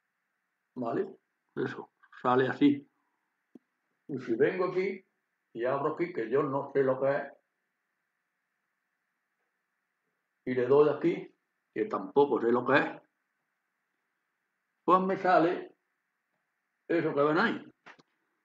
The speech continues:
¿Vale? Y ahí nadie sabe lo que pone, porque ahí no se sabe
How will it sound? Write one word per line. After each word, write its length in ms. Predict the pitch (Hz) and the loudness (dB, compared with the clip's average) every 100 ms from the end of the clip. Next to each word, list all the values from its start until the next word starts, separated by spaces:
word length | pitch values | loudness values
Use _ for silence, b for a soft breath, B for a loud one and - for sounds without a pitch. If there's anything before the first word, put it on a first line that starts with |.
| _ _ _ _ | _ _ _ _
¿Vale? 460 | 107 120 147 - - | -2 0 0 -2 -6
Y 60 | 127 | 0
ahí 180 | 123 135 | 2 2
nadie 340 | 143 135 131 | 2 2 2
sabe 280 | 135 131 127 | 2 2 2
lo 120 | 127 | 2
que 80 | 139 | 2
pone, 400 | 127 214 - - - - | 4 4 2 -8 -20 -12
porque 320 | 104 - 101 | -10 -8 -4
ahí 360 | 117 135 - _ _ | -2 -2 -6 _ _
no 340 | - 131 131 123 | -14 -10 -8 -6
se 100 | 131 | -6
sabe 480 | 127 127 123 131 | -2 -2 0 -4